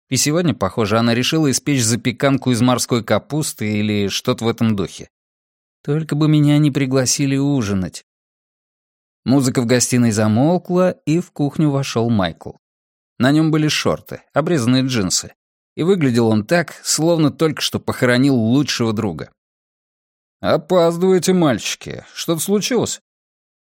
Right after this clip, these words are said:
Он открыл холодильник и принялся искать в нем что-нибудь съестное. Похоже, запеканка из морской капусты его тоже не манила.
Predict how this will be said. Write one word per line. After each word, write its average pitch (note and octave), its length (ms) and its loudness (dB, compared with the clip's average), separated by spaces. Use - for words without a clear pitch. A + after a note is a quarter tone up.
Он A#2+ 240 4
открыл B2+ 400 2
холодильник B2+ 880 0
и A#2+ 80 -2
принялся C3 500 0
искать B2 360 0
в A#2+ 40 -4
нем A#2+ 160 2
что-нибудь A2+ 460 -2
съестное. A2+ 640 -2
Похоже, C#3+ 420 -2
запеканка C3+ 560 0
из A2 60 0
морской A#2 400 0
капусты - 600 -4
его A#2 220 0
тоже F2+ 540 -4
не B2+ 240 4
манила. F#2+ 540 -4